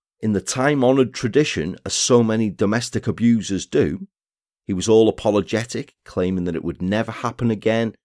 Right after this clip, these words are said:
"I don't know what I was thinking, I'm sorry," all of this horseshit, you know. And sadly, as also happens so often, Samantha took him back, even falling pregnant with the couple's second child, Thomas,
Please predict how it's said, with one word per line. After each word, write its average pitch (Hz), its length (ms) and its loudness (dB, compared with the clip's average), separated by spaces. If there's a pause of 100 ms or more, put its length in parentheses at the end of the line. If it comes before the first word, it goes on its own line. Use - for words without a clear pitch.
(180)
"I 85 60 -12
don't 98 240 -2
know 104 80 0
what 101 220 2
I 101 80 2
was 90 220 -6
thinking, 113 640 -2
I'm 87 140 -6
sorry," 98 580 -2 (320)
all 165 260 6
of 123 140 2
this 123 260 2
horseshit, - 540 -4 (120)
you 73 60 -18
know. 80 300 -10 (420)
And 104 100 -2
sadly, 131 680 -2 (340)
as - 160 -4
also 180 380 4
happens 85 420 -6
so 80 240 0
often, 80 380 -6 (360)
Samantha 120 640 -2
took - 340 -12
him 80 140 -4
back, - 380 -4 (220)
even 160 380 -2
falling 147 500 4
pregnant 139 540 -4
with 80 100 -6
the 82 80 -6
couple's - 500 -6
second 156 480 -4
child, - 460 -8
Thomas, - 640 -4